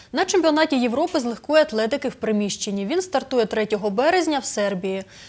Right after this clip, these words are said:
Нагадаю, Марина — найкраща українська стрибунка в довжину. Цього року дівчина вже встановила два особистих рекорди і покращила свій результат на тринадцять показників.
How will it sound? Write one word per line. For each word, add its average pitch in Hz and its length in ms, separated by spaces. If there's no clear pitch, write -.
Нагадаю, 269 480
Марина — 294 460
найкраща 254 540
українська 226 460
стрибунка 214 480
в 202 80
довжину. 233 480
Цього 220 300
року 277 260
дівчина 220 420
вже 202 160
встановила 240 600
два 208 220
особистих 196 640
рекорди 302 520
і 339 80
покращила 302 680
свій 226 220
результат 214 540
на 240 160
тринадцять 226 580
показників. 208 680